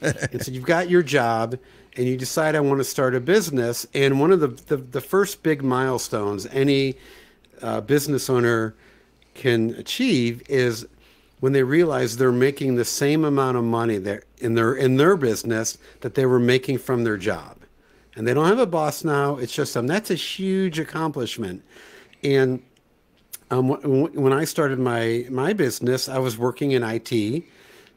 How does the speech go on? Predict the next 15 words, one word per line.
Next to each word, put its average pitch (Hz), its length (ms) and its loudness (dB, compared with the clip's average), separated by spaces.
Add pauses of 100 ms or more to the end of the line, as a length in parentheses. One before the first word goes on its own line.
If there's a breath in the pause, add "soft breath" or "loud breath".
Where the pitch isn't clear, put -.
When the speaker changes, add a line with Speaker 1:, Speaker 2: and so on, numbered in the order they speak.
Speaker 2:
and 120 120 -2
I - 20 0
had 113 160 -4
a 120 40 -4
salary. 120 720 0 (300 soft breath)
And 127 140 2
when 123 100 4
my 127 160 2
school, 143 460 0
when 131 120 2
I 123 120 0
first 147 340 -2
started 131 300 -2
making 131 360 2
that, 117 280 0